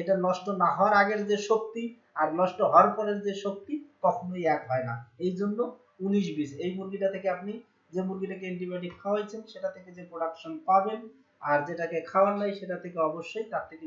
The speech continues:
বেশি প্রোডাকশন পাবেন। এই জন্য এটার ক্ষেত্রেও আপনারা যদি ভালোভাবে ম্যানেজমেন্ট নিতে পারেন তাহলে অ্যান্টিবায়োটিক ছাড়া আপনারা বোর্ডিং করতে পারেন। তো যাই হোক, এতক্ষণ শুধু বকাউল্লার মতো বকতেই ছিলাম গল্প, ক্লাসে তো কিছুই হলো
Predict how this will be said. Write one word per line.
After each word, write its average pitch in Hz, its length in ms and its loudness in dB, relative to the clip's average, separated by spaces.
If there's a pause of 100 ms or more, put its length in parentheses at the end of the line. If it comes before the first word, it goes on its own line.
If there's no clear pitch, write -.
বেশি 151 180 -10
প্রোডাকশন 131 420 -12
পাবেন। 120 260 -10 (520)
এই 190 180 -4
জন্য 214 200 -2 (460)
এটার 370 320 -2
ক্ষেত্রেও 214 300 0
আপনারা 196 400 6
যদি 190 140 -4
ভালোভাবে 175 460 0
ম্যানেজমেন্ট 160 640 -2
নিতে 175 260 -8
পারেন 233 200 -2 (320)
তাহলে 220 240 2
অ্যান্টিবায়োটিক 180 520 -6 (100)
ছাড়া 180 280 -2
আপনারা 156 340 -8
বোর্ডিং 156 260 0 (180)
করতে 156 340 -10
পারেন। 120 220 -8 (640)
তো 202 60 -6 (240)
যাই 214 160 10
হোক, 226 120 6
এতক্ষণ 202 360 6 (100)
শুধু 202 200 -2 (240)
বকাউল্লার 185 640 2
মতো 180 160 -8 (120)
বকতেই 160 420 -6
ছিলাম 170 400 -6
গল্প, 156 320 0 (1160)
ক্লাসে 170 360 -2 (100)
তো 156 80 -10
কিছুই 156 420 -10
হলো 131 180 -8